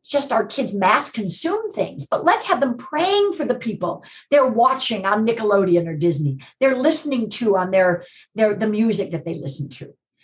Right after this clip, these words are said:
We have the local chapters around the world. People can go online, look down our entire list of local chapters,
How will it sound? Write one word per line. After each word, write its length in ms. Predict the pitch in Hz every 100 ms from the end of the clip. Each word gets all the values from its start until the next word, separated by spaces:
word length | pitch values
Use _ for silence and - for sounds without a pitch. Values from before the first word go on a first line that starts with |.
| - - -
We 200 | 285 269
have 260 | 277 247
the 80 | 254
local 320 | 226 240 294
chapters 560 | - 294 320 320 294 220
around 280 | 202 175 170
the 60 |
world. 360 | 156 160 - -
People 240 | 339 359
can 180 | 311 254
go 180 | 233 262
online, 640 | 339 339 240 214 214 233 - _
look 320 | 214 262 269 -
down 220 | 226 202
our 160 | 185
entire 500 | 185 175 - 262 320
list 300 | 302 262 254
of 80 | 220
local 280 | 214 208 220
chapters, 460 | - 175 - 170